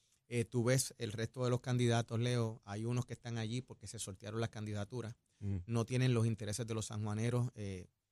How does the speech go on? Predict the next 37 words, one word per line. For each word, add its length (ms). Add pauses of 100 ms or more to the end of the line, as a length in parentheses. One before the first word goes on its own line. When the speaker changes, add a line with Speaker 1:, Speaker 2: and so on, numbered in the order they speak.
(140)
Speaker 1:
¿verdad? 400
Este, 340
ahí 180
de 100
frente, 460
y 100
eso 160
lo 100
sabemos, 440
lo 100
que 80
buscan 320
es 60
el 80
poder 260
político, 640 (380)
como 220
ha 40
ocurrido 340
en 60
el 120
pasado, 460
para 180
adelantar 500
causas 520
ajenas 640
Speaker 2:
Ujú. 220 (160)
Speaker 1:
a 100
resolver 380
los 100
problemas 340
de 100
la 100
gente 220
de 120
San 220
Juan. 200